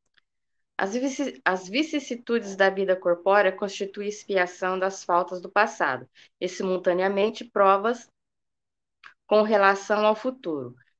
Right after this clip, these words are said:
depurando-nos e elevando-nos, se a suportarmos resignados e sem murmurar. A natureza dessas vicissitudes e das provas que sofremos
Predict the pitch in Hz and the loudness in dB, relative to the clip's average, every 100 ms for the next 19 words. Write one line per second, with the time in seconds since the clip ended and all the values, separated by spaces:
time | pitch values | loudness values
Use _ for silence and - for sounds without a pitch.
0 | _ 196 196 214 202 214 240 277 285 294 | _ -2 2 4 6 4 4 4 2 0
1 | - 220 220 220 214 185 165 151 147 147 | 0 0 0 0 0 0 0 -2 -10 -14
2 | _ _ _ - - 185 - - _ _ | _ _ _ -12 2 2 2 -6 _ _
3 | _ _ - 196 190 180 - 185 208 220 | _ _ -16 -2 2 2 4 6 6 2
4 | 214 - _ _ _ - - 190 185 175 | -4 -14 _ _ _ -14 -2 -2 -2 -6
5 | 180 180 196 214 214 - 208 - 220 214 | 0 4 4 2 -4 -8 -6 -4 -4 -2
6 | 214 214 185 151 - _ _ _ _ - | -2 0 0 -2 -6 _ _ _ _ -20
7 | - - 196 214 226 226 247 269 240 226 | -6 0 4 6 6 6 6 6 2 2
8 | 214 190 185 214 208 180 170 208 208 170 | 0 -4 -6 -8 -8 -10 -8 -4 -4 -6
9 | - - 175 175 - 196 190 175 - - | -10 0 0 0 2 4 4 2 -6 -4
10 | 170 - 208 214 180 156 | -4 -2 0 2 0 -4